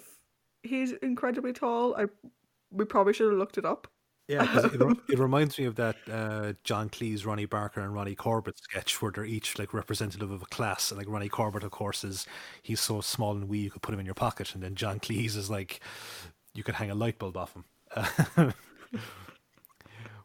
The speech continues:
Speaker 2: But yeah, like, so Peter Cushing is incredibly tall in this, and that's even with his little bandy legs <laughs> sticking out at weird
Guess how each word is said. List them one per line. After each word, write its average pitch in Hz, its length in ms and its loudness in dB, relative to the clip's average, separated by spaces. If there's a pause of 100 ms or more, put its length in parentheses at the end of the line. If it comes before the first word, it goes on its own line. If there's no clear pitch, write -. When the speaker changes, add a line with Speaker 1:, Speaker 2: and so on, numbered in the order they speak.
(140)
Speaker 2:
But 110 140 0
yeah, 104 220 0
like, 92 180 -6
so 104 300 -2 (200)
Peter 117 200 2
Cushing 107 340 0
is 120 220 4
incredibly 120 480 0
tall 101 300 -2
in 87 100 -8
this, 85 180 -6
and 107 100 -6
that's 123 200 0
even 127 240 4
with 104 100 0
his 101 220 -2
little 104 180 -4
bandy 101 400 -2
legs 101 400 -2 (100)
<laughs> - 160 6
sticking - 400 0
out 107 180 -2
at 98 120 -2
weird 104 380 -4